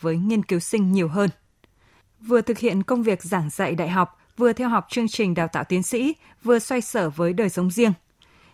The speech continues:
Nghiên cứu sinh trường Đại học Kinh tế và Quản trị Kinh doanh Thái Nguyên, Cao Thị Thanh Phượng, luôn trong trạng thái chạy đua với những đầu việc.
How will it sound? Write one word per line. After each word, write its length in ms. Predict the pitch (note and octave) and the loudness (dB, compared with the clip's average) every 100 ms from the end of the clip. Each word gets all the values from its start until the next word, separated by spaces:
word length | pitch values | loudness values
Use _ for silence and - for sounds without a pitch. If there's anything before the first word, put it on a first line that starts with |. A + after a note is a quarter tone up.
| _ | _
Nghiên 180 | C4+ C4+ | 0 0
cứu 160 | B3 A3+ | 2 -2
sinh 320 | - C4 A#3+ | 0 0 2
trường 180 | A#3 F#3 | 0 0
Đại 80 | F3+ | -2
học 160 | E3+ | -2
Kinh 180 | - A3 | 0 -2
tế 260 | - F#3 F3+ | 0 0 0
và 200 | A3 G3 | 0 -2
Quản 240 | - D#3 | -2 -4
trị 220 | - F#3 | -2 -4
Kinh 220 | D#3 G#3+ G3 | -2 -2 -2
doanh 240 | G3+ F#3+ | -2 -2
Thái 180 | - F3 | -2 -2
Nguyên, 260 | F3 A#3 G#3+ - _ - | 2 2 2 -2 _ -4
Cao 160 | G#3 | -2
Thị 140 | G3 G3 | -2 -6
Thanh 200 | G3 F#3 | -4 -2
Phượng, 260 | G#3+ D#3 - _ _ - | 0 0 -2 _ _ -2
luôn 220 | C#4 C4 | 0 0
trong 200 | C#4 A#3+ | -2 -4
trạng 180 | - E3 | -4 -6
thái 160 | E3+ E3 | -6 -6
chạy 220 | - - | -4 -4
đua 240 | G3+ A3 F3+ - | 0 0 0 -4
với 120 | F3+ | -2
những 300 | F#3 F#3+ A#3+ | 0 0 0
đầu 120 | G#3 | 0
việc. 280 | C#3+ E3+ | 0 0